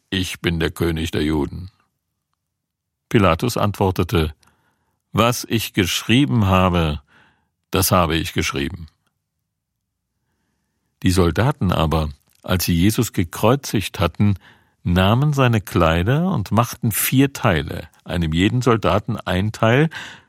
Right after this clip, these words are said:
dazu auch das Untergewand. Das Untergewand aber war nahtlos in einem Stück gewebt.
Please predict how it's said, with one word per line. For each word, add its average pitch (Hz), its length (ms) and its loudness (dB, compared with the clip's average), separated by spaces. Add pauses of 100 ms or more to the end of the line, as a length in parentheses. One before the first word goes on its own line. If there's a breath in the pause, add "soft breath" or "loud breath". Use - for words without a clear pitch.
(100)
dazu 117 360 0
auch 117 140 0
das 135 180 0
Untergewand. - 1200 -6 (200)
Das - 160 -8
Untergewand 139 680 4
aber 120 200 2
war 98 120 4
nahtlos 120 840 0
in 98 180 0
einem 107 460 2
Stück - 460 -2
gewebt. 92 560 0